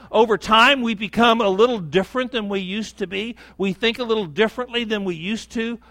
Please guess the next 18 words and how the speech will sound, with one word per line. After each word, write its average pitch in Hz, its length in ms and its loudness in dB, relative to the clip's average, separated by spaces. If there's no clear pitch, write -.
We 196 140 2
have 185 200 2
different 208 380 -2
values 196 760 2
and 135 160 -8
different 170 400 -4
opinions 175 680 -8
and 107 160 -12
different 131 340 -14
ideas. 127 640 -12
I 190 80 4
think 214 160 4
God 196 260 4
comes 240 400 0
to 202 140 2
us 185 260 6
in 185 120 0
this 175 260 -2